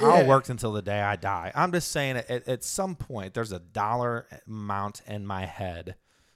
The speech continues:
Speaker 1: okay?
Speaker 2: That you'll walk away from flooring.
Speaker 1: Uh, I wouldn't say walk away, right?
Speaker 2: Silent.
Speaker 1: I have an heir.
Speaker 2: Become silent.
Speaker 1: Yes.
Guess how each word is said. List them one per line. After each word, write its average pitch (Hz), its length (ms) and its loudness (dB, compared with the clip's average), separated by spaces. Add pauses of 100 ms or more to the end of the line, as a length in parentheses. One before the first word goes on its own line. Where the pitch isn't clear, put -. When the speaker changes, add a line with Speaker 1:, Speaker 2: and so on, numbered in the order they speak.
Speaker 1:
okay? 92 440 -6
Speaker 2:
That 123 180 0
you'll 147 100 4
walk 131 220 2
away 139 140 4
from 117 100 -2
flooring. 104 400 0 (460)
Speaker 1:
Uh, 170 520 -2
I 165 40 -8
wouldn't 190 180 -6
say 175 100 0
walk 117 320 0
away, 85 380 -6 (320)
right? 101 260 -4
Speaker 2:
Silent. 151 260 6
Speaker 1:
I 156 40 4
have 156 100 2
an 139 80 0
heir. 101 240 -2
Speaker 2:
Become 143 220 -4
silent. 123 480 -6
Speaker 1:
Yes. - 420 -6